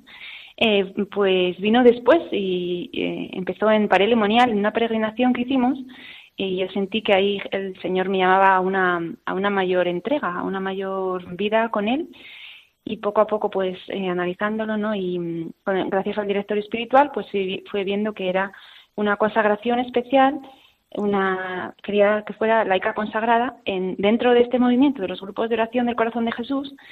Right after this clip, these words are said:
pero, eh, consagrada como apóstol de su corazón.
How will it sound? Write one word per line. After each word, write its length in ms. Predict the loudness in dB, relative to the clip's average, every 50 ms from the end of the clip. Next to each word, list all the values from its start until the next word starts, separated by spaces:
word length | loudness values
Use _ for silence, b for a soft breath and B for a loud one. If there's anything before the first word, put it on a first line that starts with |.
| B B B B _ _
pero, 280 | 4 6 6 6 6 4 2
eh, 180 | 0 -2 -2 -2
consagrada 580 | -4 -6 -6 -6 -6 -4 -2 -2 -2 -4 -6
como 440 | -6 -6 -4 -4 -4 -4 -6 -6 -4 -4
apóstol 600 | -6 -4 -4 -4 -6 -2 0 0 0 0 -2 -8 -14 -14
de 80 | -14
su 120 | -14 -12 -10
corazón. 520 | -8 -8 -8 -8 -10 -10 -12 -12 -12 -14